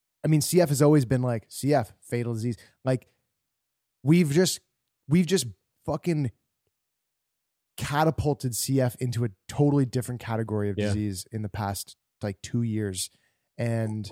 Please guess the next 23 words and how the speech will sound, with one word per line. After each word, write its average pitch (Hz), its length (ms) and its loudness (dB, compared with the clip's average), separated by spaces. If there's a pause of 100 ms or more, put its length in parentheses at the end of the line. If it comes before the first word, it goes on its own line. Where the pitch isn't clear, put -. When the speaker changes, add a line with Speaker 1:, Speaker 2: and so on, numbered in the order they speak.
(160)
Speaker 1:
<clears throat> 127 440 -12
that 120 340 -2
will 135 140 2
be, 123 520 0 (300)
that 131 140 2
will 147 120 4
be 143 220 2
something, 156 600 -2 (380)
like, 127 180 -2 (540)
all, 156 480 6
like, 139 180 2
so 165 320 4
many 170 280 4
of 139 120 2
the 120 80 -6
things 135 360 0
that 123 140 0
you 123 200 0
had 127 140 2
to 123 60 -2
deal 117 300 -2
with 147 320 0 (260)
mentally 135 640 -2